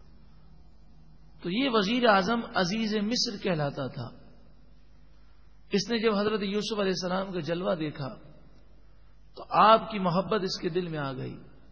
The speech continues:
اور اس نے آپ کو حاصل کیا غلام کی حیثیت سے نہیں، بلکہ آپ کی تعظیم و توقیر کرنے کے لیے، اور اس کے عوض اس نے بہت سارا مال دیا۔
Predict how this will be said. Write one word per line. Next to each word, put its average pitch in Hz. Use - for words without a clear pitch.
اور 170
اس -
نے 196
آپ 190
کو 202
حاصل 180
کیا 185
غلام 196
کی 202
حیثیت 202
سے 202
نہیں، 165
بلکہ 202
آپ 196
کی 208
تعظیم 185
و 175
توقیر 175
کرنے 151
کے 151
لیے، 127
اور 160
اس 214
کے 196
عوض 190
اس 202
نے 185
بہت 208
سارا 180
مال 165
دیا۔ 127